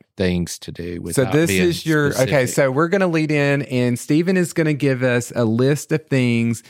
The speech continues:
Speaker 2: that you should do and look at as you're preparing to sell your home from his
Speaker 1: Mm-hmm.
Speaker 2: realtor perspective. Um, and, and a lot of these are things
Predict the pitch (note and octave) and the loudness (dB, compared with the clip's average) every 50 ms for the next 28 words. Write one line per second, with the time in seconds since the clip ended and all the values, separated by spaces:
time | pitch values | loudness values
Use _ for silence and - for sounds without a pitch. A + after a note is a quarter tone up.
0 | - - _ _ - A#2 G#2 A#2 A#2+ B2 B2+ B2 - - C3 A#2 - A#2 A#2 A#2 | -20 -20 _ _ -2 -2 0 2 2 2 2 2 0 -2 -2 0 2 2 2 4
1 | A#2 A2+ A2+ A2 A2 A2 A2 A2 - - _ _ _ - B2 G#2+ G#2+ A2 A#2+ B2+ | 4 4 4 4 2 2 2 0 -2 -6 _ _ _ 0 0 2 2 2 2 2
2 | B2+ - - A2+ G#2+ G#2 G2 - _ - B2 B2+ B2+ C3 B2 - C3+ B2 A2 - | 0 0 0 0 2 0 -2 -4 _ -2 0 2 2 0 0 0 -2 -2 0 -2
3 | A#2+ A2 - - A#2 A2+ G#2+ G2+ G2+ G2+ G2 G2 G2 G2+ G2 - - _ _ - | -4 -6 -4 -2 -2 0 2 2 2 2 2 0 -2 -2 -6 -8 -18 _ _ -6
4 | A#2 G#2 - A#2 G#2 G2 F#2 F#2 F#2+ - G#2 F2+ - - G#2 - _ G2 F#2+ F#2 | -6 -2 0 0 0 2 0 -2 -2 -4 -6 -6 -6 -8 -10 -4 _ -2 -2 -2
5 | F2+ - - C3+ C3+ C3 A2+ A2 A2 A2 G2+ - G#2+ G#2 A2+ A#2 A#2+ A#2+ A#2+ A#2 | -2 0 0 2 2 2 2 0 0 -2 -2 -4 0 2 2 2 2 2 0 -2
6 | - - - A2+ G#2+ G#2 G#2 G2+ G2+ G2+ G2+ - - _ - - G2 - - - | -4 -4 0 0 2 2 2 0 0 0 -2 -4 -8 _ -4 -4 -4 -4 -4 -4
7 | - G2+ F#2+ F#2 - _ - D#2 E2 F#2 A2 B2 - _ - _ _ - A2+ A2+ | -2 -2 -2 -2 -4 _ -4 -4 -2 -2 -2 -6 -10 _ -20 _ _ 0 0 2
8 | A2 G#2+ G#2 G2+ G2+ G2+ G#2+ F#2+ - - B2 A#2+ A#2+ A#2+ A2 - _ _ _ - | 2 2 2 2 2 2 0 -2 -2 -2 0 0 0 0 -2 -6 _ _ _ -2
9 | D#3+ E3 D#3+ D#3 C3+ D3+ D3 D#3 E3+ F#3 A3 F#3+ G3+ F#3+ F3 - - - _ _ | 0 0 2 2 0 2 2 2 2 2 2 0 2 0 0 -2 -6 -12 _ _
10 | C#3 C#3 C3+ - C#3+ C#3 C#3 C#3 C#3 B2+ - | -2 -2 0 0 0 0 2 0 0 -2 -6